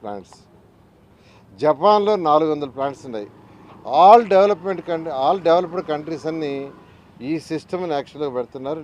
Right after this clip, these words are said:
నేను కూడా పద్నాలుగు పంతొమ్మిదిలో అనేక దేశ విదేశాలు తిరిగినప్పుడు అటు సింగపూర్ కావచ్చు, చైనా కావచ్చు, జపాన్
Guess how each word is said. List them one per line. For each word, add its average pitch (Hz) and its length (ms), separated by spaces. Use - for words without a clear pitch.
నేను 147 200
కూడా 151 180
పద్నాలుగు 151 500
పంతొమ్మిదిలో 147 560
అనేక 139 220
దేశ 143 120
విదేశాలు 131 440
తిరిగినప్పుడు 131 460
అటు 123 240
సింగపూర్ 139 520
కావచ్చు, 131 360
చైనా 131 380
కావచ్చు, 127 380
జపాన్ 135 340